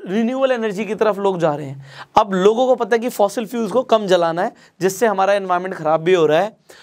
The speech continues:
तो ऐसा सेक्टर के अंदर जिसमें आपको लगता है कि बहुत तेज़ी से ग्रोथ आएगी and लोगों को भी लगता है बहुत तेज़ी से ग्रोथ आएगी, अब आगे क्या होगा, we do not know,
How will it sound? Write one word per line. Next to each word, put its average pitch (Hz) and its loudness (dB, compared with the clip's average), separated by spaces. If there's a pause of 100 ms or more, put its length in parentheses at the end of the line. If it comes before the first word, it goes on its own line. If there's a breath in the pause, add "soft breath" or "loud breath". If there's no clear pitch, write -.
(140 loud breath)
तो 269 2 (220)
ऐसा 214 0
सेक्टर 247 -2
के 233 -2
अंदर 196 -2
जिसमें 208 -4 (100)
आपको 262 2
लगता 247 -4
है 226 -4
कि 233 -6
बहुत 208 0
तेज़ी 185 0
से 196 0
ग्रोथ 175 -2
आएगी 156 -2 (920 loud breath)
and 226 0
लोगों 226 4
को 311 2
भी 294 2
लगता 254 0
है 226 -2
बहुत 220 -4
तेज़ी 208 -8
से 208 -4
ग्रोथ 170 -4
आएगी, 143 -8 (540 loud breath)
अब 180 2
आगे 190 2
क्या 269 -2
होगा, 214 0 (200)
we 185 0
do 175 -2
not 165 -6
know, 143 -12